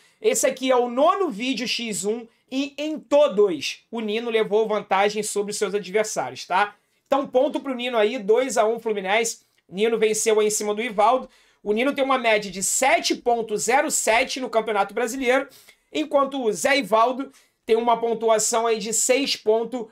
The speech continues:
oitenta e seis, tá? Seguindo, galera, a primeira substituição aí, primeira mudança nesse time do Fluminense, tá? Mesmo o Lucas Claro tendo voltado de suspensão,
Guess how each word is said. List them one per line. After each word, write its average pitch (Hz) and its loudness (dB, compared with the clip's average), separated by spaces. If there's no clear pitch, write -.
oitenta 226 2
e 226 4
seis, 143 -6
tá? 214 0
Seguindo, 320 0
galera, 240 2
a - 0
primeira 285 2
substituição 277 -2
aí, 233 2
primeira 247 0
mudança 269 0
nesse 254 0
time 254 -8
do 247 -8
Fluminense, 233 -4
tá? 208 0
Mesmo 320 2
o 302 2
Lucas 294 -2
Claro 202 2
tendo 262 0
voltado 262 2
de - -4
suspensão, 247 0